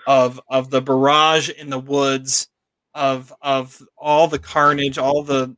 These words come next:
all the characters we've known and loved dying, to, uh, to the, the craziness of, of Spears taking over for Dyke on the battlefield,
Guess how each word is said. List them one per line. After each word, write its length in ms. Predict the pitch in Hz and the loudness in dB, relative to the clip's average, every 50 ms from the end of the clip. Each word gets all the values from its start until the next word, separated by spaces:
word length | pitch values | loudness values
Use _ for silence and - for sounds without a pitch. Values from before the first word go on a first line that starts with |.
| _ - | _ -8
all 120 | 147 156 | -4 -4
the 100 | 156 151 | -4 -4
characters 520 | - - - 151 143 139 - 151 139 131 135 | -6 -4 -2 -2 -2 -2 -2 -4 -6 -6 -4
we've 220 | 139 135 131 135 | -2 -4 -2 -2
known 260 | 135 135 135 139 135 | -2 -2 -2 -2 -2
and 120 | 135 135 135 | -4 -2 0
loved 280 | 131 127 127 131 127 127 | 2 0 0 0 -2 -4
dying, 560 | 127 123 127 127 127 127 123 123 123 123 123 _ _ _ _ _ _ _ _ _ _ _ _ | -2 0 0 2 0 0 -2 -4 -6 -8 -12 _ _ _ _ _ _ _ _ _ _ _ _
to, 460 | - - 151 143 135 131 131 127 127 - - | -8 -6 -2 0 0 0 0 -2 -4 -6 -6
uh, 460 | 135 131 123 120 120 117 117 117 110 _ _ _ _ _ _ _ _ _ _ _ _ _ _ _ _ _ _ _ | -4 -4 -2 -2 -4 -4 -6 -10 -16 _ _ _ _ _ _ _ _ _ _ _ _ _ _ _ _ _ _ _
to 280 | - - 160 143 139 135 | -6 -4 -2 0 -2 -2
the, 280 | 131 139 131 131 131 123 131 | 0 -2 -2 -2 -2 -6 -8
the 100 | 139 131 | -10 -12
craziness 720 | - _ - 165 160 156 147 151 156 143 139 135 135 - - | -12 _ -2 0 0 0 0 0 -2 -2 0 0 0 0 -2
of, 500 | - 143 139 135 127 123 123 127 - _ _ | -2 0 2 2 2 0 -2 -8 -16 _ _
of 300 | - 143 135 127 123 120 | -4 -2 0 0 0 0
Spears 400 | - - - - 156 156 151 139 | -2 -4 -2 0 0 0 0 0
taking 280 | - 151 143 135 139 135 | -4 -6 -6 -6 -4 -4
over 220 | 135 131 131 127 | -2 -2 -2 -4
for 140 | - - 131 | -6 -10 -8
Dyke 280 | 123 135 131 135 135 - | -4 -2 0 0 -2 -2
on 80 | 131 | -4
the 80 | 131 127 | -6 -4
battlefield, 600 | 123 127 120 123 120 123 - - 120 120 120 | -2 -2 -2 -2 -2 -6 -6 -8 -8 -8 -10